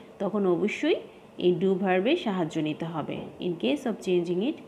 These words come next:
to an interrogative sentence, কখন করবো এটা? যখন আমরা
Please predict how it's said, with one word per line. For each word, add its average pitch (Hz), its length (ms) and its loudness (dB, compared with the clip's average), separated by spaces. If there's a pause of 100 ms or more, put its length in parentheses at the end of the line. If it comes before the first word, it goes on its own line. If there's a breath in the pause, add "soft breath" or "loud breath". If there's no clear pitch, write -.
(120)
to 185 100 -4
an 294 160 -2
interrogative 285 720 0
sentence, 156 500 -6 (320 loud breath)
কখন 226 300 2
করবো 240 220 0
এটা? 277 200 0
যখন 196 360 0
আমরা 220 240 2